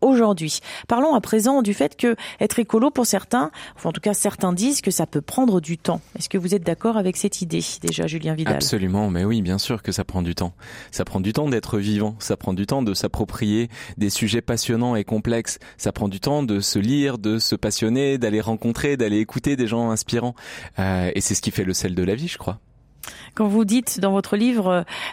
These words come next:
Speaker 1: euh, vous avez certaines phrases, citations que vous entendez certainement dans la rue ou au quotidien. Euh, c'est, c'est l'inconscient
Speaker 2: Tout à
Speaker 1: collectif
Speaker 2: fait.
Speaker 1: aussi qui dit ça. « T'es marrant, toi. Moi, je cours toute la semaine. Je n'ai pas une seconde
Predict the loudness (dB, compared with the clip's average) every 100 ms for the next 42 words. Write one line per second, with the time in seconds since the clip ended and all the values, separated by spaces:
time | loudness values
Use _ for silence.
0 | 0 2 2 2 2 2 2 0 2 2
1 | 4 2 0 0 -2 -2 -4 -6 -2 2
2 | 2 2 2 2 2 2 0 0 0 2
3 | 2 2 2 2 2 2 2 2 4 6
4 | 4 4 -2 2 4 4 4 4 2 0
5 | 0 0 0 2 2 2 2 4 4 2
6 | 0 0 0 -2 0 2 4 2 4 4
7 | 4 4 0 2 4 4 2 2 0 2
8 | 2 2 4 4 6 4 6 4 4 4
9 | 4 2 2 4 4